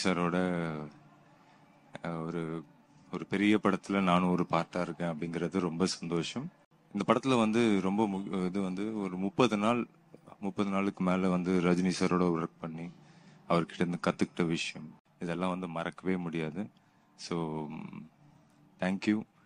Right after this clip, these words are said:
பெரிய லைகா புரொடக்ஷன்ஸ், ஏ ஆர் ரஹ்மான் சார்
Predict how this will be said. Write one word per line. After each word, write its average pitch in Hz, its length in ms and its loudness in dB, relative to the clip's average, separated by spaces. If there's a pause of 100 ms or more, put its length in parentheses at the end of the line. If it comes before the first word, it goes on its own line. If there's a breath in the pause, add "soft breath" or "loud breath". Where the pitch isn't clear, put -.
(440)
பெரிய 98 300 4 (520)
லைகா 87 420 4
புரொடக்ஷன்ஸ், 87 680 -2 (520)
ஏ 90 120 2
ஆர் 92 220 4
ரஹ்மான் 85 200 2
சார் 82 340 -4